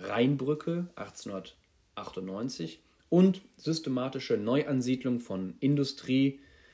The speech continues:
verbunden mit zahlreichen Infrastrukturmaßnahmen, führte zu einer starken Erweiterung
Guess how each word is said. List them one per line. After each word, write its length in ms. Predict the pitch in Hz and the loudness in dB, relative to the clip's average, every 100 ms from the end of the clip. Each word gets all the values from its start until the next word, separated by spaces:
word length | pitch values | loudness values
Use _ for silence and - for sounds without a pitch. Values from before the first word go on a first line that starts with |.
| _ | _
verbunden 680 | - 101 110 120 120 113 120 - | -8 -2 2 2 2 -2 -2 -8
mit 260 | - 98 - | -10 -10 -10
zahlreichen 800 | - 101 117 123 117 117 120 123 - _ _ - | -8 -2 0 2 2 2 -2 -6 -10 _ _ 0
Infrastrukturmaßnahmen, 1200 | 147 156 131 120 120 120 113 107 107 - 107 101 | 2 2 0 -4 -2 0 0 -2 -6 -6 -6 -4
führte 280 | - 165 - | -2 0 -2
zu 140 | - | -4
einer 200 | 104 98 | -4 -6
starken 380 | 92 - 107 104 | -4 -4 -4 -4
Erweiterung 560 | 95 95 98 110 104 | -6 -6 -6 -6 -8